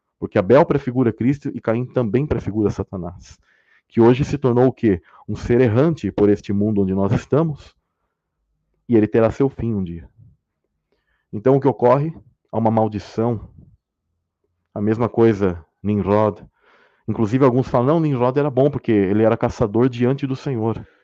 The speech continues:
E na verdade, quando você faz os estudos, ele é alguém que se corrompe, ele é alguém mau já de natureza, que ele se manifesta, ele é um filho da ira, os chamados filhos da ira. Mas eu quero ler aqui Efésios com vocês,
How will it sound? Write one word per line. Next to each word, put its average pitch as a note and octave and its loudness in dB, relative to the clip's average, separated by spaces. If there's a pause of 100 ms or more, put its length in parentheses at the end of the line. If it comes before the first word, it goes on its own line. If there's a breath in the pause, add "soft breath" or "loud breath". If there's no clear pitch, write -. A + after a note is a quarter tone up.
(880)
E G#2 -4
na A2+ 0
verdade, A2+ 0
quando A#2+ -4
você A#2 -8
faz A2 -2
os A2 -6
estudos, A2 -4 (520)
ele G2+ -2
é G#2+ 4
alguém G#2+ 0
que - -16
se - -20
corrompe, A2+ -4
ele G2 0
é G#2 2
alguém A#2 0
mau A#2+ 0
já F#2 -4
de G2 -4
natureza, G2 -4
que - -6
ele A2 -2
se - -16
manifesta, A2+ -4
ele G2+ 0
é A2+ 2
um A#2+ 0
filho D3 -4
da F2 -4
ira, E2 -8 (400)
os - -20
chamados F2+ -2
filhos F#2 -4
da E2+ 0
ira. E2 -8 (1000 soft breath)
Mas A2 4
eu C3 4
quero D3 6
ler C#3 8
aqui B2 2
Efésios G#2+ 2
com - -10
vocês, B2+ -4